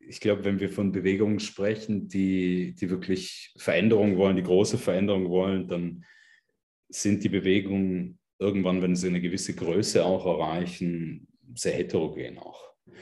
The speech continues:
Das heißt, es gibt verschiedene Strömungen da drin. Wie ich vorhin schon sagte, glaube ich, dass wenn man bestehende Machtverhältnisse verändern will, ähm, dann reicht's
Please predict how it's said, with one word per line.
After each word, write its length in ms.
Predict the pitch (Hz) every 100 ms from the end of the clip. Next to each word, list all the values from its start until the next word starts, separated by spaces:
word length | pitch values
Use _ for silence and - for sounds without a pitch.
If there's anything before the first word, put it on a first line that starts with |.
| - -
Das 120 | 82
heißt, 200 | 87 87
es 160 | 90 -
gibt 300 | 95 - -
verschiedene 500 | - - 107 95 92
Strömungen 680 | - - 92 107 107 90 -
da 120 | 76
drin. 380 | 67 69 67 65 - - - - _ _ _ _ _ -
Wie 140 | 92
ich 80 | 104
vorhin 280 | - 120 127
schon 140 | 107
sagte, 360 | 95 123 - 98
glaube 280 | 104 113 110
ich, 40 |
dass 420 | - 104 - 98
wenn 120 | 101
man 120 | 104 92
bestehende 420 | - 101 113 104
Machtverhältnisse 880 | 101 101 - 98 101 101 - 92 95
verändern 500 | 87 82 110 95 78
will, 260 | 80 107 - _ _ _ _ _ _ _
ähm, 720 | 87 90 92 90 90 90 -
dann 600 | - 92 92 92 92 90 _ _ _ _ -
reicht's 1200 | 78 92 95 107 - - - - - - -